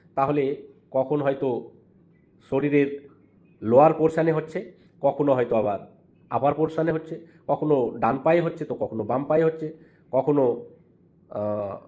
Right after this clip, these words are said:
পেটের নিচের দিকে হচ্ছে তো কখনো পেটের উপর দিকে হচ্ছে, কখনো ডান দিকে হচ্ছে তো কখনো বাম দিকে হচ্ছে। এন-, এরকম আর কি তার সমগ্র উপসর্গ, তার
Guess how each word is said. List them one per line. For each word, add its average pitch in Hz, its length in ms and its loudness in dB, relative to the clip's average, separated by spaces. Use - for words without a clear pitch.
পেটের 156 600 0
নিচের 117 260 -2
দিকে 170 180 -2
হচ্ছে 165 220 -2
তো 156 80 -4
কখনো 123 260 -4
পেটের 117 260 -4
উপর 127 200 -4
দিকে 151 180 -4
হচ্ছে, 156 280 -2
কখনো 120 240 -4
ডান 113 200 -2
দিকে 156 200 -4
হচ্ছে 151 200 -6
তো 127 100 -8
কখনো 104 240 -8
বাম 117 220 -6
দিকে 151 200 -6
হচ্ছে। 147 280 -6
এন-, 175 180 -2
এরকম 202 320 4
আর 185 100 8
কি 131 380 -4
তার 131 200 4
সমগ্র 165 260 0
উপসর্গ, 147 540 0
তার 135 160 0